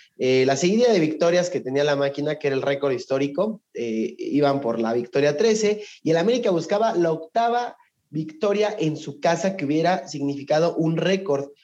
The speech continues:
para los de Cuapa. También Cruz Azul no se los permite, pero lo decíamos aquí, no vaya a ser que vayan a jugar con la especulación, con los números, porque el empate los pone a ambos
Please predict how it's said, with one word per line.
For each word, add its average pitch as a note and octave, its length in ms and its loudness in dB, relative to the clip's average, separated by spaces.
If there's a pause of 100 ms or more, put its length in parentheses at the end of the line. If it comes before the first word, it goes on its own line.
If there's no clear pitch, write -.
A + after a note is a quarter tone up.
(140)
para C3 180 0
los C3 160 0
de C3 140 -4
Cuapa. D#3+ 420 0
También C#3+ 340 -2
Cruz D3 140 -4
Azul C#3+ 180 -4
no D3 100 0
se C#3+ 100 -6
los B2 160 -4
permite, C#3 400 -2
pero E3 420 2 (520)
lo F3+ 200 4
decíamos F#3 500 2
aquí, C#3+ 380 -2
no F#3 180 2
vaya F#3 160 4
a F#3 60 4
ser E3+ 240 -2
que E3+ 80 0
vayan D#3+ 220 2
a D3+ 40 0
jugar C#3+ 320 -2
con D3 160 -4
la C3+ 60 -2
especulación, C3 920 0
con C3 200 0
los C3 160 0
números, F#3+ 500 2 (300)
porque D#3+ 300 0
el D3+ 100 2
empate G3 680 0
los D3 440 -2
pone G#3+ 480 0
a D3 240 0
ambos A#3 500 -2